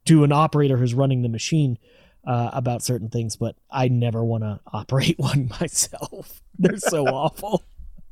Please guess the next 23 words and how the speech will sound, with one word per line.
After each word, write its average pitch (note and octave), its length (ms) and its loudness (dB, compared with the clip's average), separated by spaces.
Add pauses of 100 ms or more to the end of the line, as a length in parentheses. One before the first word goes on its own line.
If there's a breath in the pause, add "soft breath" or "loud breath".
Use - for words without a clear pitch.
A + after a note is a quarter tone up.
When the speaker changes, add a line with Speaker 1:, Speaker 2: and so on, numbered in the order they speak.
(1500)
Speaker 1:
So. - 160 -12 (640)
Speaker 2:
Yeah, F#3+ 160 0
I'm, G3+ 200 4
uh, - 120 -12 (380)
speaking G3 320 4
of F#3+ 60 6
that, D3 320 4
uh, C3 340 4 (1120)
y-, C#3+ 220 0
you're C3+ 260 2
like, B2 280 2 (180)
what D3+ 180 2
you C#3 120 0
got C3+ 240 4
yourself B2+ 380 2
into A#2+ 440 2
and A2+ 100 2
what G#2+ 100 0
you A2 160 0
learned A2 260 0
from G#2+ 180 0
it. G#2 220 -2 (440)
Um, G2+ 340 -2